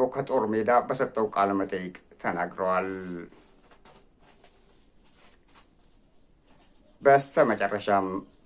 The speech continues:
አምስት ጊዜ ሰለቸኝ ደከመኝ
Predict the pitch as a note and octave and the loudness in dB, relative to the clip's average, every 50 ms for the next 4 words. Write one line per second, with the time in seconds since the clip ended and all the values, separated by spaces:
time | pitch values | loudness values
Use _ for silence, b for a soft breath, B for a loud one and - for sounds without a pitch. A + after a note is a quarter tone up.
0 | b b b b b b b b - C#3 C3+ C#3 D3 D3 D#3+ D#3 D#3 D3+ C#3 C#3 | b b b b b b b b 0 2 4 6 6 6 6 4 2 0 0 2
1 | C3+ C#3 D3 C#3+ D3 - - - D#3 C#3+ C3 B2 - - - E3 C#3+ D3 D3 C#3+ | 6 8 6 6 6 0 -6 0 2 4 4 2 0 -2 0 2 4 4 4 2
2 | - - C#3 C#3 - - - C#3 C3 C3 C3 | 4 2 2 2 2 0 0 2 4 4 2